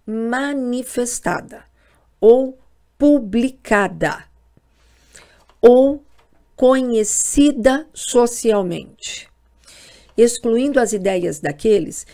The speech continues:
que não têm a oportunidade de se expressarem para a grande massa. Por isso a hipótese da espiral do silêncio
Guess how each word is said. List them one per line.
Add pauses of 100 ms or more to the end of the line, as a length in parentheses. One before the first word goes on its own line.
(160)
que
não
têm (200)
a
oportunidade
de
se
expressarem (280)
para
a
grande
massa. (800)
Por
isso
a
hipótese
da
espiral
do
silêncio